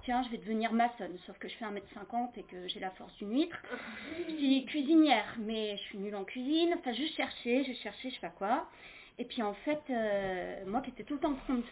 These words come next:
enfermée, en train de lire, tout ça, j'ai dit : « Non, j'ai besoin d'être dehors de la nature. » Je suis paysagiste, mais pareil, j'avais pas beaucoup de force et tout.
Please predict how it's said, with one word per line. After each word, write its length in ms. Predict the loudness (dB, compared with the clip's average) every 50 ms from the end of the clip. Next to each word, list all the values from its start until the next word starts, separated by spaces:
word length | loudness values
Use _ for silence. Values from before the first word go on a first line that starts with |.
| -10 -18 -20 -20 -12 -8 -8
enfermée, 500 | -6 -4 -2 -2 -2 0 0 0 -2 -2
en 80 | -4
train 180 | -4 -6 -6 -6
de 80 | -4
lire, 240 | -4 -4 -4 -6 -6 -8
tout 120 | -14 -18 -10 -4
ça, 220 | -2 0 0 0
j'ai 340 | -2 -4 -8 -8 -8 -8 -8
dit : « 80 | -8
Non, 140 | -6 -6 -6 -8
j'ai 80 | -8
besoin 300 | -8 -10 -8 -6 -4 -4
d'être 220 | -2 -4 -4 -4 -4
dehors 440 | -2 -2 0 0 0 0 -2 -4 -6 -8
de 160 | -8 -8 -8 -10 -14 -18 _ _ -8
la 120 | -4 -2
nature. » 440 | -2 -2 -4 -6 -10 -16 -18 -20 -20 -20 _ _ _ _ _ _ -20 -20 -20 -20 -20 _ _
Je 160 | -20 -16 -14 -12
suis 60 | -12
paysagiste, 760 | -10 -8 -8 -8 -6 -2 -2 -2 -2 -2 -2 -2 -4 -4 -8 -16 -20 -20 -20 -18 -16
mais 60 | -14
pareil, 400 | -12 -10 -8 -6 -2 -2 -2 -2
j'avais 180 | -4 -6 -10 -12
pas 60 | -12
beaucoup 200 | -14 -16 -16 -18
de 120 | -18 -16
force 200 | -16 -16 -16 -16
et 80 | -18 -20 -20 -18
tout. 160 | -14 -14 -14